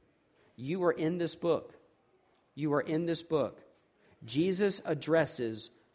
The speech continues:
whoever is thirsty. Whoever is thirsty.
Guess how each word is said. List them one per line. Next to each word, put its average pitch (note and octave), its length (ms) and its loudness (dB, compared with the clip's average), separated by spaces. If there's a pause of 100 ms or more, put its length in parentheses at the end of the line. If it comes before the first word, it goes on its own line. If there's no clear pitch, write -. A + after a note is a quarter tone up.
(140)
whoever D3+ 800 2 (320)
is C3 200 -6
thirsty. A2 520 -6 (880)
Whoever C3 480 0
is A#2+ 140 -4
thirsty. G2+ 440 -8